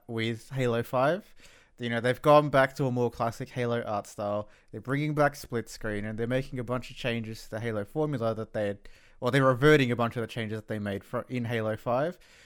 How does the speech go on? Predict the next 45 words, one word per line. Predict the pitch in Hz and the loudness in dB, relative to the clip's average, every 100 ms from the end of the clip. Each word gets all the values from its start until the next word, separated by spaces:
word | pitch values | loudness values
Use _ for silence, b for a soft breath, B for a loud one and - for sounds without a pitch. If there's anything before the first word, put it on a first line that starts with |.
| b - | b -14
which | 131 | -8
is | 123 | -6
good | - 127 | -4 -6
to | 123 | -8
see. | - 131 170 - b b b - | -2 0 0 -4 b b b 4
Uh, | 117 117 120 | 6 8 6
and | 127 120 | 2 2
the | 135 120 | -2 0
writer | 123 165 170 135 | 6 6 6 4
that | 127 - | 0 -2
directed | 123 117 - 117 | -2 -2 -6 -4
Halo | 123 110 107 | -2 -2 -4
five | 117 107 104 104 - 123 | -2 0 0 -4 -12 -8
is | 117 107 | -8 -8
not | 117 113 107 | -6 -2 -2
around | 113 104 107 113 123 - | -2 0 0 0 -2 -8
to | 117 | -8
mess | 110 - | -6 -4
it | 120 | -4
up | - | -4
this | 143 - | -8 -4
time, | 151 160 190 - _ | -2 0 -2 -10 _
so | - 104 101 104 - b b b b b b - - | -8 -4 -4 -6 -12 b b b b b b -14 -10
that's | 113 127 | -8 -6
all | 120 | -6
good. | 113 131 156 147 - | -2 -2 -4 -8 -4
Um, | 110 110 110 110 - | 0 2 0 -4 -6
and | 135 120 120 127 | -2 -2 -2 2
Halo | 160 165 | 4 4
Wars | 151 147 | 2 0
two | - 143 | -2 -2
was | 131 123 | -2 -2
a | 123 | -4
good | 127 | -4
precedent | - 123 - 113 107 | -6 -8 -6 -8 -8
because | 104 113 110 | -10 -10 -6
they | 110 | -4
did | 123 | -4
work | 117 113 127 | -2 -4 -4
on | 117 | -4
that | 110 - | -4 -4
along | 107 107 107 | -6 -6 -8
with | 107 | -10
Creative | 127 113 113 | -6 -6 -6
Assembly. | 113 131 127 156 | -6 -6 -6 -8